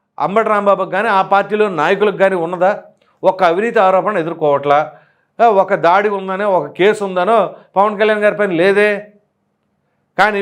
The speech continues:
వీళ్ళు మాత్రం పవన్ కళ్యాణ్ రాజకీయ నాయకుడు కాదు. అవును మరి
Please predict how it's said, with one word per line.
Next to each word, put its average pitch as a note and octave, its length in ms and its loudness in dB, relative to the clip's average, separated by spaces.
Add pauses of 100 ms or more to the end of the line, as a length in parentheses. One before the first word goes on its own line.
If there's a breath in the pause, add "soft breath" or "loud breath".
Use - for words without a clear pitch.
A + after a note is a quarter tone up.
వీళ్ళు A#3 180 2
మాత్రం G#3 460 -2 (260 loud breath)
పవన్ F#3+ 260 -4
కళ్యాణ్ D#3 260 -2
రాజకీయ C#3 380 -2
నాయకుడు G#2+ 280 -8
కాదు. G2 320 -10 (520)
అవును D3 220 2
మరి G#2+ 180 -10